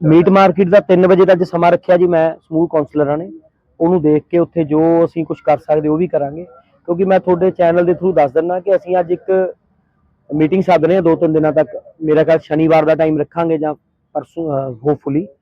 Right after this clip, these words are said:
ਜਿੰਨੀਆਂ ਰੇਹੜੀਆਂ ਤੁਹਾਨੂੰ ਆਹ ਰੋਡ ਤੇ ਦਿਖਦੀਆਂ, ਇਹਨਾਂ ਲਈ ਅਸੀਂ ਇੱਕ ਪ੍ਰੋਪਰ ਜਗ੍ਹਾ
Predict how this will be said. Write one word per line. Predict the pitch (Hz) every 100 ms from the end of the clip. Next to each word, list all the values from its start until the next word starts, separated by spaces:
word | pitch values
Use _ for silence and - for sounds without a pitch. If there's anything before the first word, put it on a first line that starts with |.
| _ _ _ _
ਜਿੰਨੀਆਂ | 143 170 190
ਰੇਹੜੀਆਂ | 185 196 208
ਤੁਹਾਨੂੰ | 180 185 185
ਆਹ |
ਰੋਡ | 160 160
ਤੇ | 175
ਦਿਖਦੀਆਂ, | 160 147 156 170
ਇਹਨਾਂ | 165 180
ਲਈ | 165
ਅਸੀਂ | 151
ਇੱਕ | 147
ਪ੍ਰੋਪਰ | 151 139 151
ਜਗ੍ਹਾ | 139 147 165 156